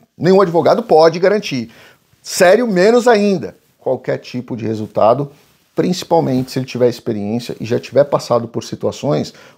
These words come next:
onde ele sabe que o excesso de confiança pode trazer problema pro cliente e pro processo, certo? Espero que vocês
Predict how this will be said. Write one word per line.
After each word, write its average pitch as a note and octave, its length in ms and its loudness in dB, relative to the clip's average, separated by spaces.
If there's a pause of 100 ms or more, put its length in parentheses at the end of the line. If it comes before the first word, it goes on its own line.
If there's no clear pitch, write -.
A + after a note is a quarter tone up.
onde A#2+ 220 2
ele C#3 100 0
sabe G2 640 -2 (400)
que - 120 -14
o A2+ 120 -2
excesso F3+ 880 0 (260)
de - 160 -12
confiança B2+ 680 -6 (380)
pode B2+ 240 2
trazer A2+ 280 -6
problema G2 440 -6 (140)
pro - 120 -2
cliente C3 580 -4 (440)
e G3 60 -4
pro - 160 -10
processo, - 580 -12 (380)
certo? - 340 0 (1400)
Espero - 380 2
que - 80 -6
vocês F#3+ 560 0